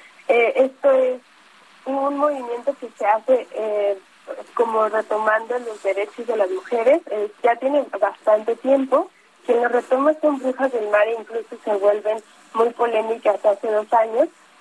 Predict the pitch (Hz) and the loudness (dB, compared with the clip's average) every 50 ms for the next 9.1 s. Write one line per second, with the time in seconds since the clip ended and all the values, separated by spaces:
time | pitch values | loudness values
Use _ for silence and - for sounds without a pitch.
0 | _ _ - 233 240 247 240 - - 302 302 294 - - 370 370 320 294 277 285 | _ _ -16 -12 -10 -8 -4 0 2 2 2 2 -2 -2 0 2 2 2 2 2
1 | 294 285 - - 285 294 285 277 285 294 302 285 247 226 208 190 - - 196 190 | 0 0 0 0 0 2 2 2 2 2 2 2 2 -2 -4 -10 -8 -8 -10 -10
2 | - - 208 202 196 - 226 240 254 254 - 262 262 - 262 262 262 - 202 190 | -10 -10 -12 -10 -4 -2 0 0 -2 -2 -8 -8 -6 -4 -4 -4 -2 -2 -4 -2
3 | 208 208 214 233 240 - - 233 214 220 220 214 196 226 226 226 220 208 180 - | 0 0 0 -2 -2 -4 -6 -6 -2 -2 -2 -2 0 0 0 0 0 -2 -4 -12
4 | - - 214 196 185 175 170 175 196 247 247 - 214 220 208 214 220 226 226 208 | -10 -6 -6 -6 -6 -6 -6 -4 -4 -4 -4 -4 -4 -2 0 0 2 2 0 0
5 | 190 - - 214 190 190 202 - 202 170 - - - - - 233 233 226 233 220 | -2 -4 0 0 0 0 0 -4 -6 -8 -8 -10 -8 -2 2 2 2 2 0 -2
6 | 220 220 - 202 190 180 - - 180 180 185 196 208 208 208 - 202 190 - 190 | -8 -10 -8 -8 -8 -8 -6 -4 0 2 4 4 4 2 2 -2 -10 -14 -14 -14
7 | 190 175 170 - 170 - _ - 233 220 214 214 214 214 - _ _ - - - | -14 -14 -14 -16 -20 -16 _ -4 -4 -2 0 0 0 -2 -2 _ _ -20 -20 -12
8 | - - 208 220 220 214 - 226 220 208 208 196 202 - - 233 226 220 214 220 | -2 2 4 4 4 4 0 -4 -8 -6 -6 -6 -6 -8 -6 -2 2 2 2 2
9 | 262 302 | 2 -2